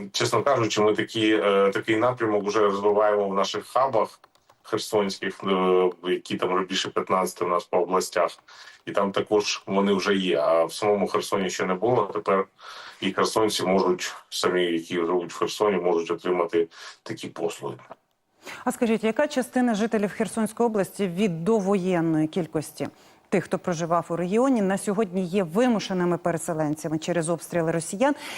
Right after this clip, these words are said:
Speaker 2: І от цікаво, скільки з них мігрували всередині області, не залишаючи її?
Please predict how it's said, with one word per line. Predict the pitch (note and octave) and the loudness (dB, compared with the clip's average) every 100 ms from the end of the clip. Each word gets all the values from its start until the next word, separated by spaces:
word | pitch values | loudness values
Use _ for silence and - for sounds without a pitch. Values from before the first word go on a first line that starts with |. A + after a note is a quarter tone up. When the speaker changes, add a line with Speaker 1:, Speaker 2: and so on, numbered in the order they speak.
| - | -2
Speaker 2:
І | G3+ | -2
от | G3 | 0
цікаво, | A3 A#3+ A3+ G3 | 0 2 2 0
скільки | - B3+ A3+ G#3+ | 0 0 2 0
з | F3 | 2
них | A3 - | 0 2
мігрували | G#3 F3 G3 G#3 G3 F#3+ - - | 0 2 2 2 4 2 0 -12
всередині | - - A3 A3 G3+ E3+ D#3 | -10 0 2 4 2 2 2
області, | D3 C#3+ - D#3 | 0 -2 -2 0
не | E3+ G3+ C4 | 2 4 4
залишаючи | A#3+ G#3+ G3 - D3+ B2+ - - | 4 0 0 -2 -4 -4 -8 -12
її? | - C#3+ B2 - | -12 -16 -18 -20